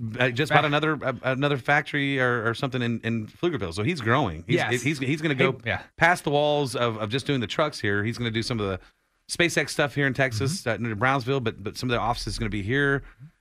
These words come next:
Speaker 1: And then who knows what he's building over there. I, I think he's, he's found a new home. And so, um, we have two of the richest people in America in Austin.
Speaker 2: Yes.
Speaker 1: With
Speaker 2: And
Speaker 1: Amazon and, and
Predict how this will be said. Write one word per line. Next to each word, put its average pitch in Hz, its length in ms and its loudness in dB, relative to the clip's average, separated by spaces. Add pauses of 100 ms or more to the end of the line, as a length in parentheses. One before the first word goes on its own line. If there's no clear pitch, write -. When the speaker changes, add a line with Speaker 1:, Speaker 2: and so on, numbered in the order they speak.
Speaker 1:
And 117 100 0
then 117 80 2
who 151 100 2
knows 143 200 0
what 117 100 0
he's 104 120 0
building 110 200 0
over 101 100 0
there. 104 180 2 (100)
I, 117 80 0
I - 20 0
think 131 180 0
he's, 139 220 -4
he's 117 180 -6
found 123 140 2
a - 20 0
new 107 140 0
home. 120 260 0
And 95 120 -4
so, 101 280 0 (760)
um, 110 260 2
we 127 100 0
have 143 240 0
two 165 140 -2
of 160 60 -2
the 147 80 -2
richest 151 340 -4
people 123 560 -4
in 107 320 -2
America 117 480 0
in 110 80 0
Austin. - 380 -6 (160)
Speaker 2:
Yes. 117 420 0
Speaker 1:
With 117 120 0
Speaker 2:
And 117 100 0
Speaker 1:
Amazon 123 520 2
and, 117 220 -2
and 110 380 -4